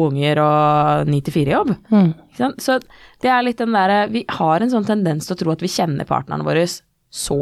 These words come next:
Speaker 1: utrolig godt.
Speaker 2: Ja.
Speaker 1: Og så sitter de ofte, og det er jo kanskje litt det da, at denne søndagssjekken kan jo faktisk få fram noen følelser og noen tanker som man har hatt, som faktisk dreier seg litt mer om, ehm,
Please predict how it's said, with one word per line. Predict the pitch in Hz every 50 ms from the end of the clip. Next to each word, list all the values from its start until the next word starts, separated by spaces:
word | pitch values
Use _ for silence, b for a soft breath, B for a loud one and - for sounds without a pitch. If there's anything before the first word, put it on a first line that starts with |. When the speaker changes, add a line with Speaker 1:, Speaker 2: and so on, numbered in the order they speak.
| -
Speaker 1:
utrolig | - 165 160 - - - 151 135 131 139 160 175
godt. | 214 233 - _ - - - 214
Speaker 2:
Ja. | 196 B B B B B B B _ -
Speaker 1:
Og | 170
så | - 202
sitter | - - 170 - - _ _ - 156 156
de | 165 185 190 185
ofte, | - 190 - - - -
og | 180
det | 190
er | 202 240
jo | -
kanskje | 254 214 196 190 185
litt | 196 202 180
det | 170 180 170 190 220
da, | 240 226 b b b b b b b b b _ _ - - -
at | 185 185 -
denne | - 202 185 160 156 165 160 165 175 180 175 185 190
søndagssjekken | - - 202 165 151 151 143 - 151 143 - - 151 170 175 170
kan | - 185 156 151 156
jo | 160
faktisk | 160 - 170 - - - 170 160 - -
få | - - - 208 170 151 151 139
fram | - - 151 156 156 165 165 165 B B B B B B B B
noen | 185 175 180
følelser | 180 - - 233 202 170 151 147 147 - - - - 170 170 175 180 - -
og | 170 170
noen | 175 180 190
tanker | - - 220 190 170 151 139 - - - 147 160
som | 170 160
man | 170 170
har | 180 170 190 208
hatt, | - - - - b b b b b b
som | - - 190 190
faktisk | 175 156 - - 185 180 170 165
dreier | 180 202 190 175 151 143 143 139
seg | - 175 170
litt | 175 175 - - 156
mer | 151 139 143 147 - - - 160
om, | 160 156 170 180 180 175 B B B B B B B B B B -
ehm, | 180 180 180 175 175 180 180 180 180 185 185 180 185 180 180 180